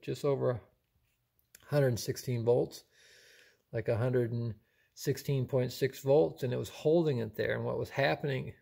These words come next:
well, the charger was outputting that voltage, but the amperage, and so the current, um, the watts going into this battery module, the one that doesn't have the green writing on it, was just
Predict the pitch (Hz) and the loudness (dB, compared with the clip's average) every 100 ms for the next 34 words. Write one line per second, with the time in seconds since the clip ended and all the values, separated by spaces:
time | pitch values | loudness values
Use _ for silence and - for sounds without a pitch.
0 | - 123 107 107 - _ _ _ _ _ | -4 -2 -2 -4 -12 _ _ _ _ _
1 | _ _ _ _ _ 127 - - 165 202 | _ _ _ _ _ -6 -2 4 6 8
2 | 151 117 113 113 120 147 151 - 127 117 | 4 0 -2 -4 -2 0 0 0 0 0
3 | 110 107 117 110 120 127 143 143 90 - | -2 -2 -2 -2 0 2 2 -2 -10 -12
4 | - _ _ - 123 - 131 110 139 170 | -18 _ _ -6 -6 -2 -4 0 0 0
5 | - 120 113 117 - - _ _ 180 117 | 0 0 0 -4 -12 -16 _ _ -8 -8
6 | - 123 113 113 - 165 139 139 - _ | -4 -4 -4 -4 -2 0 0 -2 -8 _
7 | _ _ _ _ _ _ _ _ _ 139 | _ _ _ _ _ _ _ _ _ -6
8 | 107 104 104 107 135 156 123 - - 123 | -4 -2 0 4 4 4 0 -6 -8 -4
9 | 117 117 135 127 117 113 175 185 127 104 | -2 0 0 -2 -6 0 2 2 0 0
10 | 101 98 101 110 113 110 110 110 98 117 | -2 -4 -4 -4 -4 -2 -4 -4 -2 -2
11 | 117 104 98 98 - 104 107 139 139 110 | -2 -4 -4 -6 -6 -6 0 2 2 0
12 | 101 107 110 - _ _ - 127 117 - | -2 -4 -8 -14 _ _ -8 -6 -4 2
13 | 131 117 | 2 2